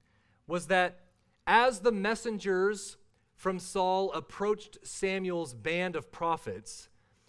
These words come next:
the Spirit of God overpowered them, and they began to prophesy. Now, I want to agree with most commentators that I was reading. Whatever this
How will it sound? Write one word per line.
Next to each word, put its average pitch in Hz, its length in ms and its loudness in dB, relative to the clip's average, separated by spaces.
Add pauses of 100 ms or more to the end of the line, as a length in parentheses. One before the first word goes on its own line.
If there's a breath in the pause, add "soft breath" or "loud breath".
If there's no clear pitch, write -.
(200 soft breath)
the 170 100 -4
Spirit 233 460 -2
of 214 140 2
God 170 380 4 (160)
overpowered 185 1040 0
them, 104 200 -8 (800 soft breath)
and 156 180 -8
they 185 140 4
began 180 500 -2
to 180 140 -10
prophesy. 156 920 -4 (1000)
Now, 147 300 -4 (340 soft breath)
I 151 80 -2
want 185 180 -2
to 170 60 -2
agree 151 260 -4
with 156 160 -6
most 165 320 -8
commentators 156 500 -8
that 131 100 -8
I 135 40 -4
was 120 160 -6
reading. 139 340 -10
Whatever 175 360 0
this 180 320 -6